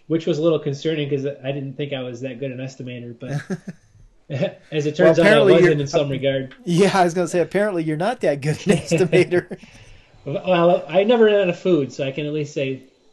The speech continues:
Speaker 1: I was, I was good as far as that went. Um, but, you know, once we got the maps, the maps are one to one hundred thousand, so
Speaker 2: Yeah.
Speaker 1: that, that's a bit misleading as well. It doesn't really show vegetation very well, and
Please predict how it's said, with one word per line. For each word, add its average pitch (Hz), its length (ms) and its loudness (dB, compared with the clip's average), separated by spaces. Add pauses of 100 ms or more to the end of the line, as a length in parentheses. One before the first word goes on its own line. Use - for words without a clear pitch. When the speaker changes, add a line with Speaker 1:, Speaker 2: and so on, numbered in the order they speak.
(340)
Speaker 1:
I 135 180 -10
was, 131 320 -12
I 139 80 -10
was 131 160 -8
good 147 300 -4 (260)
as 135 140 -14
far 139 180 -8
as 127 120 -10
that 127 200 -10
went. 120 300 -16 (680)
Um, 127 360 -12
but, 143 300 -4 (240)
you 117 120 -8
know, 139 80 -2
once 180 200 0
we 170 80 2
got 156 200 0
the 127 80 -6
maps, 151 460 -6
the 143 180 -8
maps 147 320 -4
are 131 240 -6
one 135 380 -6
to 139 100 -6
one 131 240 -8
hundred 127 260 -8
thousand, 135 540 -8
so 127 480 -12 (480)
Speaker 2:
Yeah. 143 160 -6
Speaker 1:
that, - 140 -20
that's 135 200 -10
a 143 60 -4
bit 120 260 -6
misleading 131 580 -8
as 117 120 -14
well. 127 260 -8
It 120 160 -12
doesn't 131 260 -10
really 123 200 -10
show 127 240 -6
vegetation 127 680 -6
very 123 240 -8
well, 120 360 -10
and 117 180 -12